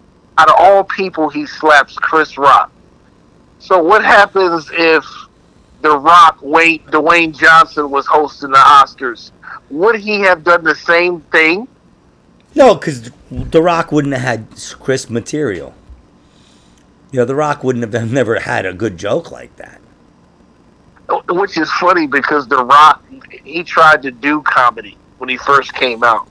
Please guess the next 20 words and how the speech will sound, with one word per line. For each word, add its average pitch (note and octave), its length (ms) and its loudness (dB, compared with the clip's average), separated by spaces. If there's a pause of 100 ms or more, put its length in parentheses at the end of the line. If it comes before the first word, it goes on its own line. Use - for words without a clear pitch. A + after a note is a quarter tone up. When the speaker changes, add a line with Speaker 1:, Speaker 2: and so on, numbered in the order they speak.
Speaker 2:
Of - 120 -12
course, G3 320 0
everyone D3 380 -4
tries G2 320 -8
to F#2+ 80 -20
do G#2+ 100 -8
comedy, G2+ 440 -10
buddy. A#2 360 -6
It's C3 160 -10
easy, C4+ 400 0
right, G3 260 2
Dan? C4+ 440 0 (360)
Speaker 1:
<laughs> - 340 -8
It's - 600 -2
easy, B3 460 -2
right? F#3 340 4
Speaker 2:
It's C4+ 1200 2
easy, B3 100 4
Speaker 1:
No. F3+ 60 -4
Speaker 2:
buddy. A#4 680 8